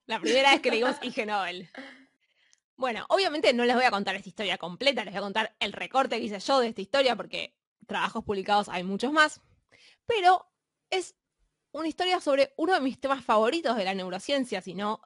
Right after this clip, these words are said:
el que más me gusta, que es el aprendizaje. Creo que a ustedes también les gusta bastante, es algo como bastante, eh, fundacional de las neurociencias, por decirlo de alguna manera.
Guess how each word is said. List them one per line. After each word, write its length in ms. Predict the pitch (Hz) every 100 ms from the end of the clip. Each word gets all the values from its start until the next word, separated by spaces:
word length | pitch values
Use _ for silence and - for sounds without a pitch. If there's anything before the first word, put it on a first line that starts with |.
| _
el 160 | - 180
que 100 | 175
más 140 | 190
me 80 | 240
gusta, 420 | 277 - 285 349 _
que 80 | 262
es 100 | 262
el 80 | 240
aprendizaje. 800 | 226 196 190 - 170 - 151 185 _ _ _ _ _ _
Creo 120 | - 330
que 60 |
a 40 | 254
ustedes 180 | 294 -
también 300 | 233 247 233
les 100 | 202
gusta 240 | 202 214
bastante, 360 | 185 - 202 202
es 60 | 269
algo 180 | 294
como 240 | 262 208 185
bastante, 840 | 190 - 233 247 247 226 190 196 _ _ _ _ _ _ _ -
eh, 380 | 202 185 156 156 _ _ _ _
fundacional 840 | - 233 220 190 - 202 269 269
de 60 | 220
las 120 | 202
neurociencias, 600 | 226 190 208 247 269 269
por 80 | 254
decirlo 220 | 202 214
de 60 | 214
alguna 200 | 202 202
manera. 520 | 185 185 269 214 170